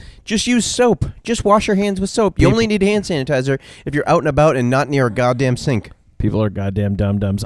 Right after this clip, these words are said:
Speaker 2: I have chapped hands from not the normal reasons, just from using so much sanitizer over, <laughs> over the last two and a
Speaker 1: It's the
Speaker 2: half
Speaker 1: only
Speaker 2: days.
Speaker 1: time you've ever had chapped hands and a completely, f-, like, non-chapped penis.
Speaker 2: Yeah.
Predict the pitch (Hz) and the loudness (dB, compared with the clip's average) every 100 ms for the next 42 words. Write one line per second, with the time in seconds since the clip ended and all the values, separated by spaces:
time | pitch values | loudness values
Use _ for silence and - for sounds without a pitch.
0 | - 139 175 175 - - - 139 - - | -2 0 2 0 -2 -4 0 0 2 0
1 | 107 135 143 147 110 101 110 - _ _ | 0 0 2 4 2 0 -4 -10 _ _
2 | _ - 120 127 131 131 120 127 135 117 | _ 0 2 2 2 2 4 4 4 2
3 | 104 104 113 104 113 107 - 113 107 _ | 2 0 -2 -4 -4 -4 -4 -4 -6 _
4 | - 127 123 117 123 110 - - - 131 | -6 0 0 0 -2 -4 -6 -14 -6 -2
5 | 123 120 110 107 110 110 117 110 131 113 | -2 -2 -2 0 0 0 -2 -4 0 2
6 | 110 107 107 107 - - - - - - | 2 2 0 -2 -4 -10 -18 -20 -20 -20
7 | _ - - 113 107 - 123 117 110 113 | _ -6 0 2 4 4 2 2 2 4
8 | 113 113 110 120 107 - - - 135 113 | 2 2 2 0 -2 -6 -16 -4 0 0
9 | 113 - 113 117 127 120 104 - 123 107 | 0 -2 -2 0 0 0 -2 -2 -4 -2
10 | 123 113 - 110 107 101 - - 110 101 | 0 0 0 -2 -4 -6 -16 -8 -4 -2
11 | 107 101 104 104 101 113 104 - 113 110 | -2 -2 -2 -4 -2 -2 -2 -2 -2 0
12 | 127 - - 113 | -2 -4 -4 -2